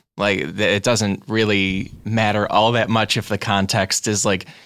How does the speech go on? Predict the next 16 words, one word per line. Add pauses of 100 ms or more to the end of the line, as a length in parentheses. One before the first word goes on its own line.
United
States
military
or (340)
space
marines
on
some
crazy
planet
or
something.
Either
way,
it's
the